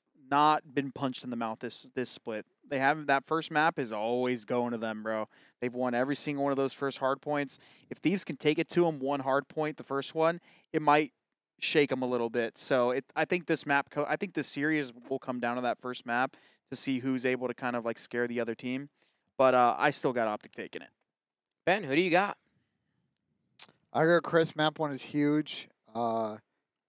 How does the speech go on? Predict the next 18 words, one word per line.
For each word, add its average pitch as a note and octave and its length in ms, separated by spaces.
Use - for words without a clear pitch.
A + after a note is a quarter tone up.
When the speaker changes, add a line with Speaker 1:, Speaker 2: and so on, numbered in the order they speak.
Speaker 3:
I D#3+ 200
got A3 240
the, F#3 720
I E3 140
got G3+ 160
Optic E3 320
three C#3 240
one, G#2+ 460
but, A2 300
uh, A2 420
if C#3+ 200
Thieves G3 280
take G#3 220
map D#3 300
one, C#3+ 340
this C#3+ 140
series A#2+ 380
gets - 520